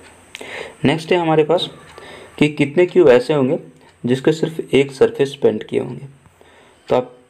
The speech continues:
यहाँ से देखिए, इस cube में कौन से cube ऐसे होंगे जिसके एक surface paint किए होंगे। तो जो आपका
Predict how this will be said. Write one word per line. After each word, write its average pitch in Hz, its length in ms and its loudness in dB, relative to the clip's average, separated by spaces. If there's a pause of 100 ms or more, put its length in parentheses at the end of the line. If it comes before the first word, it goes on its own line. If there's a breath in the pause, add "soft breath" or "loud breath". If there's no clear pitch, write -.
(140)
यहाँ 139 280 -2
से 156 140 -6
देखिए, 123 340 0 (560 soft breath)
इस 139 140 -2
cube 185 280 4
में 190 180 -2
कौन 156 260 2
से 190 180 -2 (500 soft breath)
cube 156 200 4
ऐसे 123 240 2
होंगे 160 140 0
जिसके 151 280 0
एक 135 200 4
surface 143 420 0
paint 135 200 0
किए 131 160 0
होंगे। 143 160 -2 (460 loud breath)
तो - 60 -2
जो 143 140 4
आपका 151 360 2